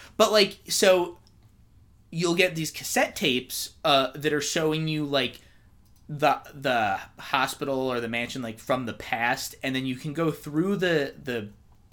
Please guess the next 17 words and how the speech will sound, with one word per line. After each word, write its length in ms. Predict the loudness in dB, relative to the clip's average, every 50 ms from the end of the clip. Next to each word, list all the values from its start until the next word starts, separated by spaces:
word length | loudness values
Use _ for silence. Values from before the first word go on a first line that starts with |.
| -20 -20 -20 -20 -20 -20 -20 -20 -20 -20 -14
projected 840 | -6 -4 -4 -2 2 2 2 2 2 2 2 2 4 4 4 2 -2 -6
V 220 | -2 0 0 0
H 200 | 0 0 0 0
S 240 | 0 0 0 -2 -6
tape. 380 | -4 -2 -2 -2 -2 -2 -4
You 80 | -8 -8
can 120 | -6 -4
go 200 | 0 2 2 2
into 400 | 2 0 -4 -4 -4 -4 -4 -4
the 80 | -4 -4
past 560 | -2 0 2 2 2 2 0 -4 -8 -12 -14 -20 -20 -20 -20 -12 -6
and 120 | -4 -4 -2
then, 80 | -2
like, 120 | -2 -2 -4
affect 400 | -6 -2 2 2 2 2 0 -4
things, 760 | -6 -4 -4 -2 -2 -4 -6 -8 -8 -8 -10 -10 -12 -14 -18 -20 -20 -20 -20 -20 -20 -20 -20 -20 -20 -20 -20 -20 -20 -20 -20 -14 -6 -2
um, 540 | -2 0 0 -2 -4 -6 -8 -8 -10 -12